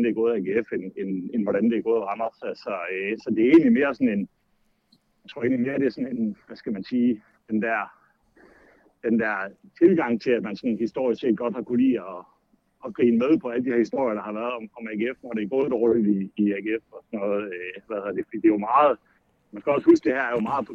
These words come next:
klubplan. Altså, det er jo ikke sådan, at man, folk i Randers ikke bryder sig om, øh, Aarhus som by. Altså, der er jo masser af randersianere, der har boet og, og læst i Aarhus og, og, og besøgt Aarhus. Så det er jo ikke sådan på,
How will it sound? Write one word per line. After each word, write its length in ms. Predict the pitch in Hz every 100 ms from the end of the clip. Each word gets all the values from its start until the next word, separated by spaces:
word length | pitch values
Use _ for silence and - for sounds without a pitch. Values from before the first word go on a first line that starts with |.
| -
klubplan. 520 | 175 - 123 101 104
Altså, 120 | -
det 40 | 113
er 60 |
jo 60 | 123
ikke 100 | 156
sådan, 160 | - 127
at 20 | 110
man, 300 | 110 98 95 _ _ _ _ _ _ _ _
folk 180 | - 123
i 40 | 117
Randers 340 | 101 127 117
ikke 200 | 127 104
bryder 200 | 131 107
sig 120 | 110 101 98 110
om, 260 | 104 98
øh, 140 | 95 95 127
Aarhus 320 | 147 135 113
som 180 | 120 101
by. 280 | 160 160 131
Altså, 280 | 104 92 110
der 400 | 95 98 104 101
er 60 | 117
jo 60 |
masser 220 | 135 143 131
af 180 | 104
randersianere, 420 | 107 110 135 117 95
der 140 | 95 104
har 80 | 98
boet 260 | 127 120
og, 120 | 90 87 _ -
og 40 | 107
læst 220 | 127 -
i 80 | 117
Aarhus 380 | 107 127 120 101 -
og, 80 | 90 _ _
og, 80 | -
og 100 | -
besøgt 260 | - - 131
Aarhus. 280 | 104 120 110
Så 80 | 110
det 60 | 104
er 60 |
jo 60 | 135
ikke 100 | 156
sådan 160 | 156 220
på, 240 | 127 101